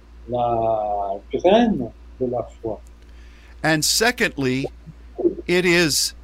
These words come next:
Speaker 2: the place of deep commune in the heart of God.
Speaker 1: Et la deuxième chose, c'est une profonde communion dans le cœur de Dieu.
Speaker 2: In fact, in, in ancient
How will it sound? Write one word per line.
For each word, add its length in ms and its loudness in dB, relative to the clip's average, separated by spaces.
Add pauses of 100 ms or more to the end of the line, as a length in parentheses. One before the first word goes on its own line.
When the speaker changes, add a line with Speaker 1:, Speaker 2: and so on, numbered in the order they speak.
(260)
Speaker 2:
the 140 8
place 560 6
of 280 -2
deep 380 -2
commune 600 0
in 120 0
the 120 0
heart 300 2
of 160 -4
God. 440 2 (1500)
Speaker 1:
Et 260 4
la 220 0 (140)
deuxième 340 -4
chose, 720 -2
c'est 360 4 (120)
une 560 -4 (140)
profonde 640 -2 (120)
communion 720 -2 (500)
dans 160 0
le 160 0
cœur 320 2
de 200 -2 (160)
Dieu. 220 0 (1160)
Speaker 2:
In 80 -6
fact, 460 2
in, 300 2
in 260 0
ancient 460 0